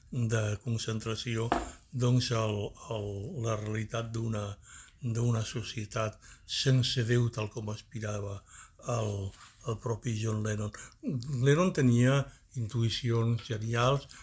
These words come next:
com aquella cançó que deia que la dona és el negre del món,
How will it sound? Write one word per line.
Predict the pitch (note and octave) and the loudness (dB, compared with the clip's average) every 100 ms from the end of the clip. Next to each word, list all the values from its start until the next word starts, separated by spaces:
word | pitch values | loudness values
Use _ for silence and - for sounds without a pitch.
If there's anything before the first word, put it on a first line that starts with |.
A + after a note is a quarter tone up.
| - | -18
com | - A#2 A2 | -8 -6 -4
aquella | - A#2 A2+ | -2 -2 0
cançó | A2 A#2 - A#2+ | -2 -2 -2 -4
que | B2 A2+ | -2 -2
deia | A2+ A2+ A2 | 0 -2 -4
que | A2+ A2 - - - | -4 -6 -8 -18 -8
la | B2 A#2 | -4 2
dona | B2 C3 B2+ | 4 6 4
és | - | 4
el | A#2+ A2+ | 2 4
negre | B2 B2 A#2+ A2 | 4 4 4 2
del | G#2+ | 0
món, | G#2+ A2 G#2 | 0 2 0